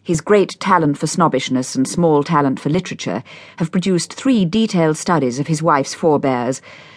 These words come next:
but they can only be read now by asking a bookseller to get them at second hand. The bookseller will put an advertisement in his trade paper, The Clique, "H. Dugdale, any buy."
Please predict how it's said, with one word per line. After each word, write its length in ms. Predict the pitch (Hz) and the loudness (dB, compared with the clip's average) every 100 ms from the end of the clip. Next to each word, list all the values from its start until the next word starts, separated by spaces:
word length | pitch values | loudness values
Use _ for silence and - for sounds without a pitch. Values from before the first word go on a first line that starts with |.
| - | -8
but 140 | - 170 | -2 2
they 120 | 185 | 2
can 280 | 185 180 175 | 2 0 2
only 300 | 202 196 170 | 2 4 4
be 100 | 147 | 2
read 280 | 143 143 131 | 2 2 2
now 340 | 165 151 113 | 2 2 2
by 160 | 117 143 165 | 2 2 2
asking 400 | 170 170 156 151 | 2 0 0 0
a 40 | |
bookseller 480 | 156 170 - 127 123 | 0 -4 -6 -4 -4
to 120 | 147 | -2
get 180 | 143 - | -2 -2
them 100 | 139 | -2
at 80 | - | -2
second 360 | 139 127 139 | -4 -2 -2
hand. 480 | 156 151 117 98 - _ _ _ _ _ _ _ _ | 2 2 2 -2 -6 _ _ _ _ _ _ _ _
The 120 | 170 175 | 0 2
bookseller 560 | 220 220 - 151 139 | 2 0 0 2 2
will 120 | 151 | 2
put 200 | 147 185 | 0 -2
an 100 | 160 | 0
advertisement 560 | 151 175 165 135 131 123 | 0 2 0 0 -2 -2
in 80 | 139 | 0
his 160 | 151 | -2
trade 320 | - 170 147 - | 0 0 0 0
paper, 400 | 180 165 120 113 | -2 0 -4 -4
The 100 | 143 | -6
Clique, 460 | - 170 127 - - - - - | -2 -2 -2 -6 -18 -20 -20 -4
"H. 300 | 208 220 - | 0 0 0
Dugdale, 600 | - 143 135 139 135 135 139 - - | 0 0 0 0 0 -2 -4 -8 0
any 320 | 180 156 143 | 2 4 4
buy." 600 | 139 160 135 104 76 - | 2 2 2 0 -4 -10